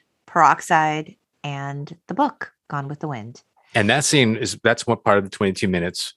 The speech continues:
Speaker 2: that was not in the original
Speaker 1: Oh,
Speaker 2: theatrical.
Speaker 1: really?
Speaker 2: The original cuts right to the close-up of Johnny putting the crate down and then unpacking the
Speaker 1: That works just fine.
Speaker 2: Mm-hmm.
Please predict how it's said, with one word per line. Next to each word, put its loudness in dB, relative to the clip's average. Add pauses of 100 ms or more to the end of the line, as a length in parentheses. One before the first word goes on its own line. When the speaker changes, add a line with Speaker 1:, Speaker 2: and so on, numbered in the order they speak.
(200)
Speaker 2:
that 2
was 2
not 0
in -10
the -12
original -8
Speaker 1:
Oh, 6 (140)
Speaker 2:
theatrical. -8
Speaker 1:
really? -2 (360)
Speaker 2:
The 4
original 4
cuts 0
right 0
to -2 (420)
the -2
close-up 0
of -2
Johnny 2
putting -2
the -8
crate 0
down 2 (300)
and -4
then -4
unpacking -4
the -8 (340)
Speaker 1:
That 2
works -4
just -4
fine. -2 (200)
Speaker 2:
Mm-hmm. -2